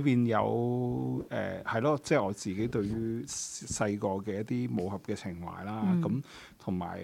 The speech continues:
Speaker 1: 呃，喺個戲裏邊都係誒，武俠嘅世界，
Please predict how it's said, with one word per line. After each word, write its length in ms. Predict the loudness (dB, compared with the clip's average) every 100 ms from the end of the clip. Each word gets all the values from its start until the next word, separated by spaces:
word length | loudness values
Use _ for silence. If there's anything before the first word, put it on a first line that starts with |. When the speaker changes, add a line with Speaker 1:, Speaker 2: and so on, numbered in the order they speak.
| -8
Speaker 1:
呃， 260 | -6 -6 -8 -14 -6
喺 120 | -4
個 120 | -2 0
戲 160 | 0
裏 80 | 0
邊 260 | -2 -2 -2
都 140 | -2
係 320 | -2 -4 -4 -8 -14 -20 -8
誒， 240 | -6 -6 0 4
武 100 | 4
俠 120 | 4
嘅 100 | 0 0
世 140 | 0
界， 320 | 0 0 -2